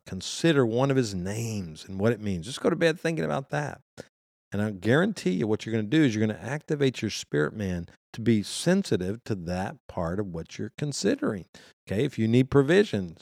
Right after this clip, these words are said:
meditate on the name of Jehovah Jireh. If you need healing, Jehovah Rapha. Begin to meditate on that and ask God to give you something in that way. I'm not trying to tell,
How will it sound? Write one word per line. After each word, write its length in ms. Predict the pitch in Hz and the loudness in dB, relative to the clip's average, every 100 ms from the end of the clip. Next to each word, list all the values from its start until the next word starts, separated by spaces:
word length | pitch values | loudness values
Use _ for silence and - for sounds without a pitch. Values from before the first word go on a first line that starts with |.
| - | -6
meditate 480 | 104 131 214 170 | 0 2 2 0
on 120 | 185 170 | 0 0
the 60 | |
name 240 | 160 165 160 | 0 0 0
of 140 | 143 | -2
Jehovah 400 | - 147 165 175 | 0 2 2 -2
Jireh. 520 | 151 143 185 208 - - - _ | -2 0 0 -4 -10 -16 -20 _
If 80 | 101 | -2
you 60 | |
need 180 | 104 143 | 2 4
healing, 360 | 143 180 185 101 | 6 4 4 -2
Jehovah 420 | 87 82 104 170 | -4 -2 -2 -2
Rapha. 500 | 165 156 175 - - _ _ _ | 2 4 4 -2 -8 _ _ _
Begin 280 | - 98 123 | -4 0 2
to 40 | 139 | 4
meditate 520 | 139 156 170 131 98 | 6 4 4 2 2
on 100 | 95 | 0
that 240 | 92 87 - | -2 -6 -8
and 220 | 120 113 | -4 -4
ask 400 | 123 135 143 - | -2 -2 -2 -2
God 200 | 135 120 | -2 -2
to 120 | 101 90 - | -4 -10 -6
give 300 | 156 180 165 | 2 2 4
you 140 | 113 | 2
something 440 | - 107 87 110 | 0 -4 -4 -6
in 140 | 123 135 | -4 -2
that 160 | 147 | -2
way. 60 | - | -2
I'm 140 | 107 123 | -2 0
not 180 | 180 | 0
trying 260 | - 180 170 | 0 -2 -2
to 80 | 123 | -2
tell, 300 | 143 131 | 2 4